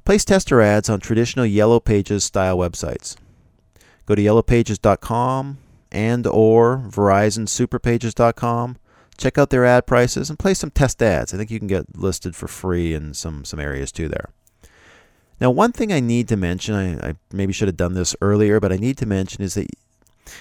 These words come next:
and it's definitely gonna be the subject of a future Drive It, Convert It episode, is that of analytics, analyzing where you get your traffic from.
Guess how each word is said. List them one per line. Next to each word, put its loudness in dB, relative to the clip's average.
and -2
it's -4
definitely 2
gonna 2
be 2
the -2
subject -2
of -2
a -4
future -2
Drive 0
It, -8
Convert -2
It -6
episode, -6
is -4
that 6
of 2
analytics, -2
analyzing 0
where -2
you -2
get -10
your -4
traffic -6
from. -8